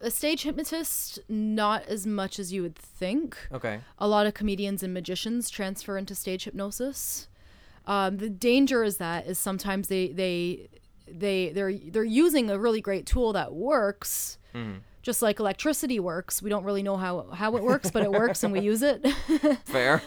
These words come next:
Speaker 1: These guys are kinda doing the same thing. Um, they're, they're using this really, uh, amazing tool, but they're, they don't really know how it works.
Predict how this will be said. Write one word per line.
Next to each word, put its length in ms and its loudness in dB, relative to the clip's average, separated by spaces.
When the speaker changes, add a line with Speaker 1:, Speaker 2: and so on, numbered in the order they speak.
Speaker 1:
These 220 6
guys 280 4
are 60 2
kinda 240 0
doing 260 2
the 80 0
same 260 2
thing. 560 0
Um, 340 -2
they're, 260 -2
they're 100 0
using 320 0
this 220 -2
really, 420 0
uh, 80 -4
amazing 420 2
tool, 420 4
but 200 -4
they're, 160 -4
they 100 -2
don't 160 -2
really 160 -2
know 140 -4
how 180 -4
it 140 -8
works. 560 -6